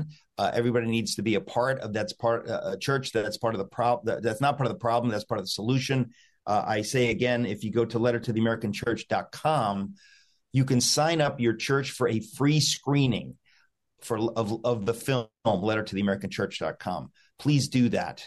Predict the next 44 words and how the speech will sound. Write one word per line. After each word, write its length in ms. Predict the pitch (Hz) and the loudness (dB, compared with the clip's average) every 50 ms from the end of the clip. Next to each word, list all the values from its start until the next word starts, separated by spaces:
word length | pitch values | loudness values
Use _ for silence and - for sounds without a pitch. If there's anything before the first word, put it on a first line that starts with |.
| - - | -14 -6
Uh, 220 | - 92 92 95 - | -4 -2 -2 -2 -2
it's 200 | - - - - | -4 -8 -8 -8
vital 420 | 101 95 95 127 135 139 135 127 113 | -6 -2 -2 0 0 0 0 2 0
we 80 | 120 | 0
get 180 | 104 113 110 - | 0 0 -2 -2
the 80 | 110 | -2
word 220 | 95 107 120 120 113 | 0 2 2 2 2
out 260 | 110 110 107 113 - | 2 0 0 -2 -2
on 120 | 95 101 | -2 -2
everything 260 | 107 110 117 110 107 101 | 0 0 0 0 0 0
we're 80 | 95 | -2
talking 300 | 95 - 107 104 - 110 | -2 0 -2 -2 0 -2
about 200 | 101 98 98 95 | 0 0 0 0
here, 180 | 98 104 104 98 - | 0 -2 -2 0 -2
letter 280 | 98 101 113 117 113 | -2 0 0 0 -2
to 100 | 104 - - | -4 -4 -4
the 80 | 107 107 | -2 0
American 320 | 104 107 107 - - 95 | 0 0 -2 -2 -4 -6
church 320 | 92 - 107 95 92 - | -4 0 -2 -2 -2 -2
dot 220 | - 95 90 90 - | -4 -2 -2 -2 -2
com. 300 | - 120 120 117 110 110 - - - - - - _ - | -2 0 0 0 0 -4 -10 -18 -20 -20 -20 -20 _ -4
So, 440 | - - 160 160 156 143 135 127 139 | 0 2 4 6 6 4 2 2 2
um, 340 | 135 131 123 120 107 92 - - _ _ _ _ _ _ - | 2 2 2 0 -2 -4 -8 -18 _ _ _ _ _ _ -8
so 160 | - - 143 | -2 -2 -2
Kelly, 500 | 135 - 190 190 190 175 156 135 110 76 | 0 2 2 2 4 2 2 0 -2 -2
uh, 140 | 104 104 - - | -2 -2 0 2
where 240 | 131 147 185 214 | 2 4 4 4
are 60 | 214 196 | 2 2
things 320 | 190 185 170 151 117 113 | 2 2 2 2 2 2
recently? 460 | 120 143 147 139 - 117 101 95 92 | 4 2 4 4 2 0 0 -2 -2
You 120 | 95 110 107 | -2 -2 0
talked 280 | 135 139 143 139 - | 0 0 0 0 0
about 160 | 120 110 107 | 0 0 0
a 20 | 101 | 0
magistrate, 960 | 101 107 113 123 139 151 139 117 120 - - - - 98 95 90 85 85 _ - | 0 0 0 0 0 0 0 -2 -2 -2 -2 -2 -2 -2 -2 -2 -2 -6 _ -4
a 40 | 110 | 0
magistrate 760 | 117 135 143 156 147 156 139 - - 135 135 131 123 123 - | 0 2 2 2 0 0 -2 -2 0 0 2 2 2 0 -2
in 200 | - 113 110 113 | -2 -2 0 2
what? 240 | 117 113 98 - - | 2 2 2 0 -2
In, 160 | 104 113 - | -4 -4 -2
in 160 | - 110 110 | -2 -2 0
your 160 | 107 101 92 | 0 0 0
county, 640 | - - 131 135 147 160 170 180 180 170 165 - - | -2 0 0 2 2 4 4 4 2 2 0 0 0
uh, 340 | 104 113 107 104 101 98 | 2 2 2 4 2 2